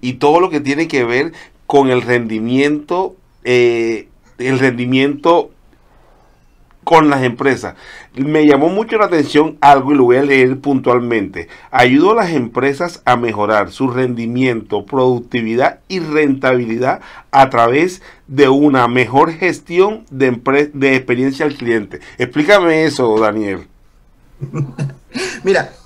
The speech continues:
Speaker 2: lo que pasa, yo te diría que, que, mm, se tiende a pensar que todo el mundo de la experiencia de cliente viene vinculado a cosas más soft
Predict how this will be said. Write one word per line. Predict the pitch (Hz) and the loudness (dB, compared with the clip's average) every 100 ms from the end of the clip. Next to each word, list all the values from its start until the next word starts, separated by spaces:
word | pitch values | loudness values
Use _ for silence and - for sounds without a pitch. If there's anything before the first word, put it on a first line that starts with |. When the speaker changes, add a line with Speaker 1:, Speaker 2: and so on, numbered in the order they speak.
| - - | -14 -6
Speaker 2:
lo | 190 | -4
que | 202 | -4
pasa, | 214 220 277 | -2 -2 -2
yo | 269 240 | -6 -6
te | 262 | -8
diría | 214 214 | -6 -6
que, | 240 220 - | -4 -4 -6
que, | - 185 | -10 -10
mm, | 170 160 143 139 - | -10 -12 -12 -12 -12
se | 202 | -10
tiende | 196 190 233 | -6 -2 0
a | 233 | -2
pensar | 170 147 180 190 - _ - | -6 -4 -4 -6 -14 _ -14
que | 170 | -14
todo | 147 - 190 196 | -14 -12 -8 -4
el | |
mundo | 220 226 226 | -2 -2 -2
de | |
la | 214 | -4
experiencia | - 156 160 151 208 | -6 -10 -10 -10 -12
de | |
cliente | - 160 165 175 202 208 - - - - - _ _ - | -12 -10 -10 -10 -12 -12 -16 -20 -20 -20 -20 _ _ -12
viene | 165 170 | -8 -4
vinculado | 208 202 160 160 160 | -4 -4 -2 0 0
a | 214 | -2
cosas | 196 208 185 | -8 -14 -10
más | 185 - | -10 -8
soft | 143 135 | -8 -10